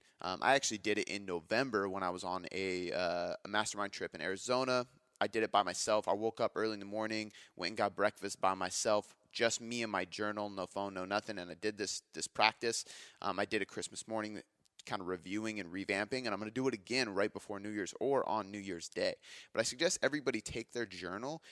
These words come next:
go somewhere quiet, whether that is, like I did, downstairs by my fireplace while everybody else is sleeping, or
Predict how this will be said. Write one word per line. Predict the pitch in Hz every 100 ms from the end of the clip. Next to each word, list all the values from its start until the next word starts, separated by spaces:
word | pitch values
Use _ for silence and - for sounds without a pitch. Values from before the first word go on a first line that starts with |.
| - - 95
go | 120
somewhere | 156 - 165 156 139
quiet, | - - 101 87 -
whether | 104 107
that | 98 104
is, | 101 98 90 -
like | 78 90
I | 95 101
did, | 107 101
downstairs | 101 107 107 107
by | 98
my | 98 95
fireplace | 95 101 - 104 -
while | 82 90
everybody | 95 90 90
else | 90 -
is | -
sleeping, | - 156 185 175 -
or | 156 175 135 107